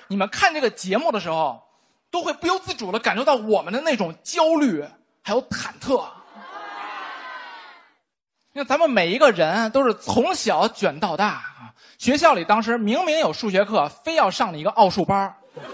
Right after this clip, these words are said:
奥林匹克数学，你感觉到不？这俩事儿是怎么联系到一起的啊？我说，我说，我说，你怎么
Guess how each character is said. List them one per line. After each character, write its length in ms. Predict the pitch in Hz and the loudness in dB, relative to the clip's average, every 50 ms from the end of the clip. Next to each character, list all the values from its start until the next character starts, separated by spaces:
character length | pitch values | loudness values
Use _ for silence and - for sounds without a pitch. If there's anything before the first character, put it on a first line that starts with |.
| - - - - 427 - - - 392 - - 370 370 359 - - - - - - - - - - - - - - - | -10 -10 -8 -6 -6 -6 -4 -4 -4 -4 -4 -4 -4 -4 -4 -6 -10 -12 -12 -12 -14 -14 -16 -16 -14 -16 -14 -6 2
奥 200 | 339 359 349 285 | 4 6 6 6
林 240 | 233 220 233 311 370 | 6 4 2 0 0
匹 220 | - - - 160 156 | -6 -6 -6 -6 -6
克 200 | - - 262 233 | 0 0 0 0
数 300 | - - - 381 330 220 | 0 -2 -2 -2 0 0
学， 420 | - - - 147 139 165 226 233 - - - _ _ _ _ _ _ _ _ _ _ | -2 -4 -6 -4 -4 -2 -2 -4 -6 -10 -18 _ _ _ _ _ _ _ _ _ _
你 100 | - 381 | -14 -10
感 160 | - - 247 | -6 -4 -2
觉 20 | 294 | -2
到 60 | 330 | -4
不？ 80 | 320 311 | -4 -2
这 100 | 381 392 | -4 -4
俩 160 | 311 233 190 | -4 -4 -4
事 140 | 226 359 339 | -2 -2 -2
儿 40 | |
是 60 | 311 285 | -2 -2
怎 160 | - 277 269 | -2 -2 0
么 80 | 359 392 | 0 0
联 200 | 311 294 320 339 | 0 0 -2 -2
系 100 | 349 349 | -2 2
到 140 | 349 330 330 | 2 2 2
一 120 | 302 285 | 2 -4
起 200 | - - - 165 | -6 -8 -10 -8
的 80 | 131 143 | -8 -8
啊？ 240 | 151 147 143 143 _ - 165 156 _ _ _ _ _ _ _ _ _ _ _ | -10 -10 -12 -16 _ -20 -20 -20 _ _ _ _ _ _ _ _ _ _ _
我 100 | - 269 | 2 2
说， 120 | 330 320 269 | 2 4 4
我 100 | 285 285 | 2 2
说， 140 | 285 285 - 254 | 0 -2 -4 0
我 120 | 240 294 | 0 0
说， 100 | 294 294 | 0 0
你 120 | 294 277 | -12 -12
怎 280 | 262 247 254 254 240 240 | -12 -12 -12 -10 -6 -6
么 60 | 247 | -6